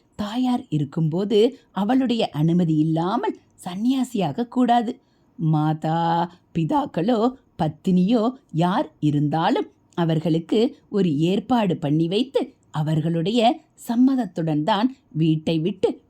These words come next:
போகலாம். இப்படித்தான் சாஸ்திரம். இதையாவது நாம் உதாரணமாக பண்ணி காட்ட வேண்டும் என்று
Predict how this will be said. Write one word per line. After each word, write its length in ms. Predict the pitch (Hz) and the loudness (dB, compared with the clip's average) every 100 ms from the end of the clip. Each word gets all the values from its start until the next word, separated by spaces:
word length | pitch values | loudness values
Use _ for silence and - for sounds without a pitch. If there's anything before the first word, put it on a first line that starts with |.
| - | 0
போகலாம். 460 | 254 240 240 240 - _ _ - | 2 2 0 -2 -6 _ _ -4
இப்படித்தான் 640 | 170 - 143 131 - 190 254 - - | -4 -2 -4 -2 -2 0 -2 -4 -10
சாஸ்திரம். 580 | - 262 262 240 240 302 _ _ _ - | -2 0 0 -2 -2 -4 _ _ _ -4
இதையாவது 800 | 156 156 160 160 160 151 208 440 - _ - 170 | 0 2 2 2 0 0 0 0 -2 _ -2 2
நாம் 320 | 196 175 254 - _ _ _ - - | 2 2 0 -4 _ _ _ -20 -6
உதாரணமாக 1000 | 156 151 151 175 170 165 143 156 349 453 254 _ - | -4 -2 -4 -2 0 0 2 2 2 0 -4 _ -2
பண்ணி 360 | 233 247 170 185 | 2 4 4 2
காட்ட 300 | 247 233 233 | 0 0 2
வேண்டும் 360 | 247 233 240 240 _ _ | 2 4 2 -2 _ _
என்று 360 | 165 139 151 196 | 0 2 2 2